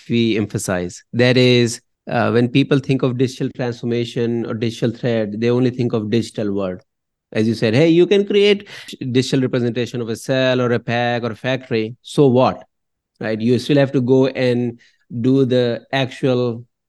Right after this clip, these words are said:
work in a real world. So how is the digital and real world getting connected, right? So the digital transformation is not complete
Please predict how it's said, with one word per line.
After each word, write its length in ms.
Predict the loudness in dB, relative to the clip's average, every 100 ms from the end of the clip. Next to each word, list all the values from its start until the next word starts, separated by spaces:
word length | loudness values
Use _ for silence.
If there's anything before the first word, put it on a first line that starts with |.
| _ _ _
work 400 | -4 0 2 0 -4
in 140 | -2
a 60 | 0
real 300 | 2 0 0
world. 240 | -4 -10 -18
So 180 | _ -6
how 460 | -4 2 4 6 4
is 200 | 2 2
the 140 | 2
digital 340 | 2 0 0 -4
and 160 | -2
real 180 | -2 -2
world 200 | -4 -4
getting 180 | -4 -4
connected, 480 | -4 -6 -6 -14 -12
right? 180 | -14 -14 -16 _ _ _
So 260 | 0 4 4
the 200 | 4 4
digital 420 | 6 4 4 2
transformation 920 | 2 0 2 2 2 2 -2 -2 -6 _ _ _
is 440 | -2 -2 -2 -6
not 560 | 0 2 4 2 2 -4
complete 720 | -2 -2 -2 0 2 0 -4